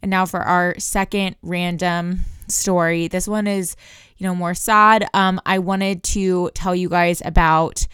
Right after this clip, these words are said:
the shooting in Michigan. A fourth student has actually now died from their injuries in the Michigan high school shooting. Um, and the mur-, the shooter has been charged with murder and terrorism. So I just wanted to keep you guys updated on that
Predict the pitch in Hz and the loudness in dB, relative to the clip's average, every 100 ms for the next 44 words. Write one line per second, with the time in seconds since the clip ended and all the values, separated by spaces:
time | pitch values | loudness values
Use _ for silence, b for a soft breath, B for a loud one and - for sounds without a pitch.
0 | b b b b _ - 185 180 - 208 | b b b b _ -6 -2 0 0 2
1 | 196 196 196 185 175 - 170 175 175 - | 2 0 0 -2 -2 -4 -4 -4 -4 -6
2 | 170 - 185 202 - - - 185 165 165 | -8 -4 -2 -2 -4 -8 -6 -4 -4 -4
3 | 143 - 165 151 156 - 180 170 160 156 | -6 -6 0 0 0 -6 -8 -4 0 2
4 | 170 170 139 151 160 - - 165 156 156 | 2 0 2 2 0 -6 -4 -2 -2 -4
5 | 160 160 - 151 160 185 196 208 208 - | -6 -8 -8 -8 -6 -4 -2 0 -2 -4
6 | 185 180 165 165 - 170 160 - 151 - | -4 -4 -2 -4 -4 -6 -6 -6 -6 -6
7 | - 151 - 196 202 208 202 202 B B | -10 -12 -6 -4 0 0 0 -4 B B
8 | B B B 190 185 175 - 196 190 190 | B B B -2 0 -2 -4 -2 -2 0
9 | 190 294 _ 175 202 185 170 - 247 185 | -2 -4 _ -2 0 0 -2 -2 0 2
10 | 156 160 180 175 175 170 170 165 160 156 | 0 0 -2 -2 -2 -6 -6 -2 -4 -2
11 | 175 180 170 156 151 156 - B B _ | -4 -2 -2 0 -2 -4 -8 B B _
12 | 175 165 - 156 143 131 - 151 - 92 | -6 -4 -2 0 0 -2 -4 -6 -8 -8
13 | 113 - 185 175 - 175 185 208 208 196 | -8 -4 0 0 0 -4 -2 -2 -4 -4
14 | 180 - 208 190 202 196 190 170 165 180 | -10 -6 -4 -2 0 -2 0 -4 -2 -2
15 | 175 175 165 156 147 | 0 0 0 0 0